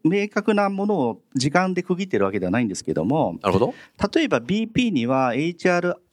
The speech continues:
Speaker 1: ビジネスパートナーアカデミーという、
Speaker 2: うん。
Speaker 1: いわゆるそういうトレーニングのプログラムをですね、
Speaker 2: うん。
Speaker 1: ローカル、日本のローカルとグローバルとで、まあ、開発のメンバーとして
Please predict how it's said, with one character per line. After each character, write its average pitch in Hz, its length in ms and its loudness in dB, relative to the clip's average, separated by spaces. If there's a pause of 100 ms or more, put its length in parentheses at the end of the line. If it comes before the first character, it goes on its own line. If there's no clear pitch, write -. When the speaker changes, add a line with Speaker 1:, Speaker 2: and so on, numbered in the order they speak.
(140)
Speaker 1:
ビ 135 100 2
ジ 151 100 0
ネ 170 80 2
ス - 120 -4
パ 165 140 4
ー 165 40 -2
ト 165 120 -4
ナ 156 80 2
ー - 100 0
ア 139 40 2
カ 196 180 2
デ 165 100 2
ミ 95 140 -2
ー 85 40 -8
と 85 160 -2
い 78 280 -2
う、 76 80 -6 (140)
Speaker 2:
う 139 60 4
ん。 - 160 0 (180)
Speaker 1:
い 127 140 2
わ 147 120 0
ゆ 139 80 -2
る 98 60 -6
そ 151 240 2
う 147 60 0
い 147 160 -2
う 135 60 -2
ト 147 140 -4
レ 196 140 -2
ー - 40 0
ニ 135 120 0
ン 92 80 -2
グ 92 60 -2
の 87 80 -4
プ - 120 -4
ロ 127 100 2
グ 120 80 0
ラ 95 100 0
ム 78 100 -4
を 73 40 -6
で - 80 -6
す - 180 -6
ね、 82 300 0 (160)
Speaker 2:
う 87 40 -6
ん。 85 120 -6 (100)
Speaker 1:
ロ 156 200 2
ー - 40 -6
カ 95 140 0
ル、 85 160 -4
日 127 140 0
本 151 180 -2
の 156 80 -4
ロ 160 120 -2
ー - 40 -4
カ 110 120 0
ル 110 80 -6
と 196 320 2
グ 120 120 -2
ロ 120 140 2
ー - 20 -8
バ 90 120 -4
ル 82 200 -4 (320)
と 156 100 4
で、 120 120 0
ま 87 140 -2
あ、 - 120 -10
開 107 280 0
発 98 540 0 (260)
の 98 140 4
メ 101 140 0
ン 92 80 -2
バ 76 100 -6
ー - 20 -12
と - 120 -8
し 73 80 -6
て - 100 -6